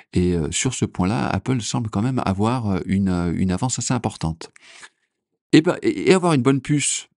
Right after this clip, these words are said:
c'est bien. Encore faut-il aussi avoir une combinaison parfaite entre le logiciel et le matériel.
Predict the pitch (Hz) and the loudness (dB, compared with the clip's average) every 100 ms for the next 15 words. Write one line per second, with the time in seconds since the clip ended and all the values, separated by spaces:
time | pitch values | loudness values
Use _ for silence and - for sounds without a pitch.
0 | _ - - - 90 113 156 247 _ _ | _ -4 0 2 2 2 2 0 _ _
1 | _ 113 113 175 180 127 - 147 113 - | _ 0 2 2 2 -2 2 2 2 2
2 | 151 113 139 101 113 107 104 113 151 - | 2 2 2 2 0 2 0 0 -2 -2
3 | 160 117 101 92 107 120 107 175 127 98 | -2 -2 0 0 2 0 0 0 2 2
4 | 113 117 107 82 | 0 0 -2 -2